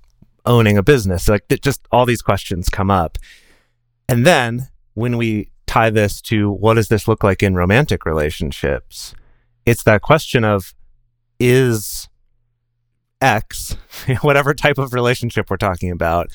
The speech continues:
is that actually the right partnership for us based on what we each want, and kind of learning how to be real honest with yourself about that, of maybe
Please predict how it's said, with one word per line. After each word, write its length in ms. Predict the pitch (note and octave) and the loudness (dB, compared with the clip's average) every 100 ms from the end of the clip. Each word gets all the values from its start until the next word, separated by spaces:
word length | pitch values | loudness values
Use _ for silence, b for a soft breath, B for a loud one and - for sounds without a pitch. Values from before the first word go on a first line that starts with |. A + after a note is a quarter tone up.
| b b b | b b b
is 280 | C3 C#3 A2+ | 2 2 2
that 220 | G#2+ G#2+ | 0 0
actually 460 | G#2+ A#2 - - G#2 | 0 -4 -4 -6 -4
the 140 | G2+ | -4
right 520 | G2+ G#2 G2+ F#2+ - - _ _ | -4 -2 0 -2 -8 -20 _ _
partnership 640 | - F#2 F#2 F#2+ G2+ F2 - | -6 -6 -6 -4 -2 -4 -4
for 220 | - A2 | 0 2
us 360 | C#3 F#2 - | 2 0 -8
based 340 | - G2 F#2 - | -6 -6 -4 -4
on 300 | G2 F#2 F#2 b b b b | -2 -2 -6 b b b b
what 180 | G#2+ G2+ | -2 0
we 100 | G#2+ | 0
each 260 | F#2+ G2+ - | 0 -2 2
want, 440 | D#3+ C#3 G2 - | 2 2 0 -6
and 180 | F#2+ A2 | -6 -2
kind 160 | B2+ | -2
of 100 | G#2+ - - - | -2 -6 -14 -6
learning 340 | A2+ A#2+ A#2 | -2 0 0
how 100 | A2 | 0
to 60 | G#2 | 0
be 160 | G#2 | 2
real 240 | G2 G2 F#2+ | 2 2 2
honest 360 | B2 D#3 - | 2 0 -4
with 160 | G2 - | -8 -8
yourself 360 | F2+ G#2 F2 | -6 -2 -2
about 340 | G2 F#2 F2 - | -2 -2 -2 -2
that, 300 | F2 F2+ F2 | -2 0 -2
of 120 | G#2 | -4
maybe 540 | F#2+ F2+ F#2+ G#2 G2+ | -2 0 2 2 0